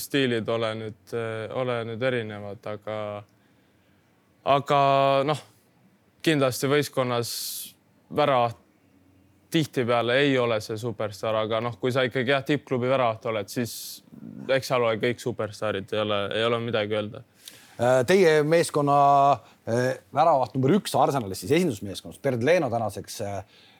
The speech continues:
Speaker 2: kui, äh, kui palju sa temaga jutule saad või kuidas see, kuidas see käib üldse, et kui palju selle esindusmeeskonnaga koos oled? Sa ka-, oled ju trenni teinud nendega koos?
Speaker 1: Jaa, jaa. Äh, jaa,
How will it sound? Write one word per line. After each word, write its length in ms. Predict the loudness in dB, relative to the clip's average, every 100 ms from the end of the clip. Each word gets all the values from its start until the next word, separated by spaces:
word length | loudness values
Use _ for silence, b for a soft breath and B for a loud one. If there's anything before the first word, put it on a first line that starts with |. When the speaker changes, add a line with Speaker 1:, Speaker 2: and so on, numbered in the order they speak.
| -2
Speaker 2:
kui, 460 | 4 4 4 4 2
äh, 280 | 0 -2 -4 b b b _ -2
kui 680 | 2 4 4 2 2 0 0
palju 200 | 0 -2
sa 80 | 0
temaga 240 | 0 0 0
jutule 320 | -2 -4 -4
saad 300 | -2 -2 -2
või 140 | -2
kuidas 180 | -2 -2
see, 220 | -2 -2 -2
kuidas 220 | -4 -2
see 80 | 2
käib 260 | 2 0 -6
üldse, 320 | -10 -10 -10 -12
et 120 | -10
kui 120 | -6
palju 160 | -4 -4
selle 160 | -2
esindusmeeskonnaga 640 | -2 -2 -6 -10 -8 -8 -2
koos 180 | -2 -2
oled? 100 | -4
Sa 100 | -2 -2
ka-, 80 |
oled 160 | 0 -2
ju 60 | 0
trenni 220 | -2 -2
teinud 180 | -4 -6
nendega 160 | -10 -12
koos? 160 | -10 -2
Speaker 1:
Jaa, 240 | 0 2 2
jaa. 160 | 2 -2 -6
Äh, 640 | -2 0 2 2 2 0 0
jaa, 220 | 2 0